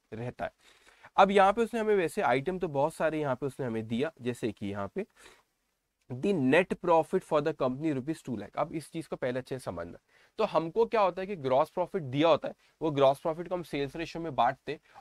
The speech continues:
और उसके बाद क्या करते हो, जो सारे आइटम जो हमारे रहते हैं, जो टाइम से रिलेटेड टाइम रेशियो में, सेल्स से रिलेटेड सेल्स रेशियो में, जो पोस्ट पीरियड का एक्सक्लूसिव रहता है उसको पोस्ट पीरियड में, जो प्री पीरियड का एक्सक्लूसिव रहता है उसको प्री पीरियड में हम लेके जाते हैं। लेकिन इस क्वेश्चन में अगर आप देखोगे तो उसने हमको ग्रॉस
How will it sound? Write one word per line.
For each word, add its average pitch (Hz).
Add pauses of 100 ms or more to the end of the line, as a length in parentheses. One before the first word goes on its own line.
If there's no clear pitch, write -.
और 175
उसके -
बाद 156
क्या 180
करते 170
हो, 175
जो 170
सारे 135
आइटम 139
जो 127
हमारे 113
रहते 120
हैं, 202
जो 135
टाइम 131
से 160
रिलेटेड 143
टाइम 117
रेशियो 139
में, 131
सेल्स 123
से 143
रिलेटेड 127
सेल्स 117
रेशियो 123
में, 131 (380)
जो 180
पोस्ट 196 (340)
पीरियड 160
का 175
एक्सक्लूसिव 175
रहता 170
है 165
उसको 147
पोस्ट 151
पीरियड 156
में, 156
जो 151 (120)
प्री 202
पीरियड 175
का 160
एक्सक्लूसिव 147
रहता 139
है -
उसको -
प्री 220
पीरियड 113
में 107
हम 104
लेके 95
जाते 95
हैं। -
लेकिन 208
इस 240
क्वेश्चन 185
में 214
अगर 185
आप 139
देखोगे 139
तो 202
उसने 185
हमको 196
ग्रॉस 139